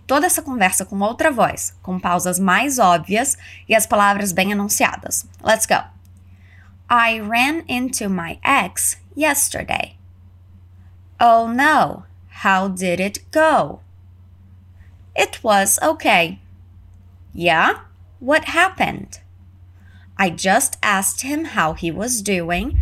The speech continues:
and walked away." "Look at me in the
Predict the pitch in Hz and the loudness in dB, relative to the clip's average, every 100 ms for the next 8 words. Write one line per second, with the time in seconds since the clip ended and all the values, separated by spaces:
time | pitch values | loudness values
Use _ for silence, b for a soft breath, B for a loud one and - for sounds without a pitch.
0 | B B 320 330 202 170 - - 254 302 | B B -2 0 2 0 -2 -6 -2 0
1 | 294 - 190 - - - - - - - | 0 0 -6 -18 -20 -20 -20 -20 -20 -20
2 | b b b b - - - - 208 240 | b b b b -20 -20 -12 -2 0 2
3 | 359 349 269 240 240 - 190 196 | 2 0 0 -4 -4 -2 0 0